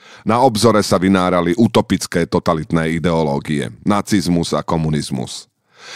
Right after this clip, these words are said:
Mnohí intelektuáli podľahli ich zvodom. Medzi nimi i Eliotovi blízki priatelia. O šesť rokov neskôr Eliot v knihe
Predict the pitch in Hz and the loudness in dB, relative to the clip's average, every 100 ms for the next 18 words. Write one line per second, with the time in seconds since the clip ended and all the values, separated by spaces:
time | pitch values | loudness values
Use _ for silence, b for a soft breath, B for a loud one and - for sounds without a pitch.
0 | B 120 156 190 151 151 156 147 - 143 | B 2 4 6 6 4 4 2 4 4
1 | 131 131 127 113 107 98 87 90 87 78 | 6 6 4 4 4 4 2 2 2 2
2 | 85 85 78 67 52 _ _ _ _ 107 | 2 2 0 -4 -8 _ _ _ _ 0
3 | 139 131 117 117 117 120 92 95 87 90 | 2 2 4 6 4 2 2 0 0 0
4 | 90 80 87 80 73 76 - 87 85 80 | 0 0 -2 0 -2 -4 -4 -4 -2 -4
5 | - 82 71 62 _ _ _ B B B | -4 -4 -4 -10 _ _ _ B B B
6 | B 98 - 104 80 90 - 82 87 101 | B -2 0 0 2 0 0 0 0 -2
7 | - 107 104 87 87 92 82 - 95 92 | 0 2 2 2 0 0 -2 -4 0 2